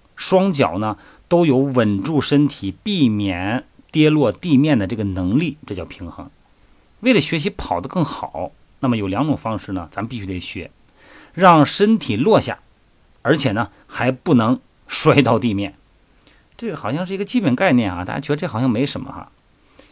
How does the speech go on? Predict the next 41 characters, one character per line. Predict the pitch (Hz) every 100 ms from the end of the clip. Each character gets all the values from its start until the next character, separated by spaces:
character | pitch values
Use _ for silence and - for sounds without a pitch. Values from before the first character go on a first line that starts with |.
| _ _
那 | 170
之 | 147
前 | 175 185
咱 | 180
们 | 190
想， | 147 123
我 |
讲 | 127 104
过 | 101
一 | 147
个 | 147
达 | 117 143
芬 | 170
奇 | 131
的 |
一 | 160
个 | 180
理 | 104 95
论 | 123 101
哈， | 87 - _
就 | -
是 | 104 98 92 - _ _ _ _
只 | -
有 | 160 123
失 | - 160
去 | 151
平 | - 139
衡， | 110 107 -
我 |
们 | 101
才 | 92
能 | 92
向 | 90 101
前 | 95
移 | 87
动 | 87 95
这 | -
个 | 90
理 | 87
论 | 80 80
哈。 | 82